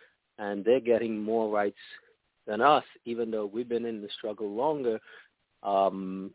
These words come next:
so it's, it's, it's a, I, I'm, I'm getting older, should be retiring soon, and it's sad that at my age, um,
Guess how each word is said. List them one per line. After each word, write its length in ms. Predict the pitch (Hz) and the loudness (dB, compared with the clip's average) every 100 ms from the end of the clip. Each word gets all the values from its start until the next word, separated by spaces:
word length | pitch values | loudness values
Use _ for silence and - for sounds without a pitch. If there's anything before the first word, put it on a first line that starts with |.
| - | 2
so 140 | 147 156 | 4 4
it's, 120 | - | 2
it's, 120 | - - | -10 -8
it's 240 | 180 180 - | -4 -4 2
a, 240 | 170 165 - - | 4 4 2 -6
I, 220 | 135 147 - | -2 -2 -2
I'm, 300 | 147 156 156 _ _ | -2 -2 -6 _ _
I'm 180 | 143 151 | -8 -2
getting 320 | 143 143 143 | 4 4 6
older, 460 | 127 127 131 135 135 - - | 6 6 6 2 0 -4 -4
should 160 | 120 | -4
be 120 | 107 117 | 0 0
retiring 680 | 104 - 117 120 117 113 107 - | 0 2 4 4 2 -2 -8 -6
soon, 260 | 107 101 95 _ _ _ _ _ 117 | -4 -4 -6 _ _ _ _ _ -10
and 180 | 107 | -6
it's 120 | 107 - - | -6 -2 6
sad 260 | 117 110 104 | 8 6 4
that 220 | 98 101 | 0 2
at 180 | 107 - | -2 0
my 140 | 107 | 0
age, 380 | 101 101 101 95 - - - _ _ _ - | 2 2 2 -2 -8 -12 -20 _ _ _ -6
um, 400 | 98 92 87 87 | 2 4 4 2